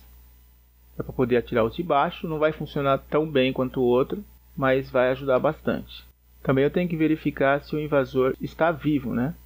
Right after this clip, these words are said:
Ele só vai atirar se ele estiver vivo. Se o hit for falso. A gente coloca o not, né?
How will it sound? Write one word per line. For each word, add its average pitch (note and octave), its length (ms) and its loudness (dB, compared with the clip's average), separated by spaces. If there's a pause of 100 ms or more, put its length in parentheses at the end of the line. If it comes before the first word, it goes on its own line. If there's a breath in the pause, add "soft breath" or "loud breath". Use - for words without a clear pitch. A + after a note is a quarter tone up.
Ele C3 120 -8
só - 140 -4
vai B2+ 140 4
atirar B2 280 2
se - 100 -2
ele C#3+ 80 0
estiver D#3+ 280 2
vivo. B2+ 300 -2 (220)
Se - 180 -4
o B2 60 4
hit A#2+ 440 0 (320)
for C3+ 200 2
falso. - 500 0 (160)
A - 60 -10
gente - 100 -14
coloca A#2+ 320 0
o C#3 60 4
not, A#2+ 500 2
né? C3+ 220 -4